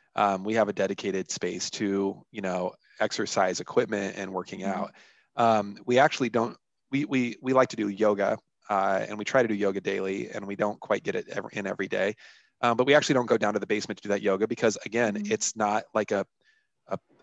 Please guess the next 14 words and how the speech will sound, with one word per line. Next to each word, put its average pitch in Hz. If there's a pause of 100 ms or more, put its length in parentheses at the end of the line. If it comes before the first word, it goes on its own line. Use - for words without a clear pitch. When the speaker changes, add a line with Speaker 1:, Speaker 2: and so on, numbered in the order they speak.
Speaker 1:
a -
pretty 127
space. 92
It's 101
more 107
of, 104
like, 101
an 107
industrial. 98
I -
think -
I'm 107
being, 101
Speaker 2:
Yeah. 220